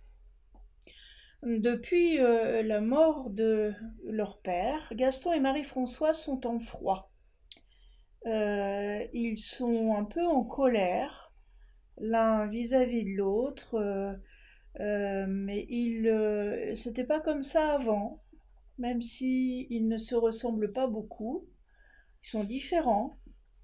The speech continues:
mais là, c'est vraiment tendu.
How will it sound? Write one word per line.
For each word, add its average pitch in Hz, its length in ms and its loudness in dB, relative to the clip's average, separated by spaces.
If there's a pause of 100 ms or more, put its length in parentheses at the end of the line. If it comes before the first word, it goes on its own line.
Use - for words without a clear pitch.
(580)
mais 247 260 6
là, 302 360 6
c'est 262 220 0
vraiment 285 380 2
tendu. 277 760 -4